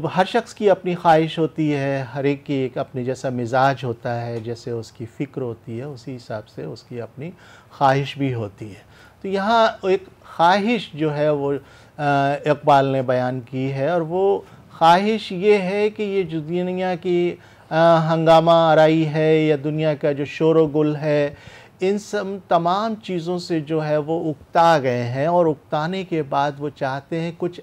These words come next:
ऐसी जगह या सुकून, अ, या सुकूत जो है, अ,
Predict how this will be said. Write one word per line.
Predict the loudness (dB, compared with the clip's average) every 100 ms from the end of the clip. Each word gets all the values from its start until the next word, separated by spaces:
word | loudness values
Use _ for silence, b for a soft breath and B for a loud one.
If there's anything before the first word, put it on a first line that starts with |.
| -6
ऐसी | -2 0 -2 -6 -6 -6 -8 B B B -8
जगह | 2 2 4 4
या | 6 4
सुकून, | 2 -4 -6 -2 0 0 -4 b b -10
अ, | -4 -2 0 0
या | 2 0
सुकूत | 0 -4 0 0
जो | 0 -2 -2
है, | 4 4
अ, | 4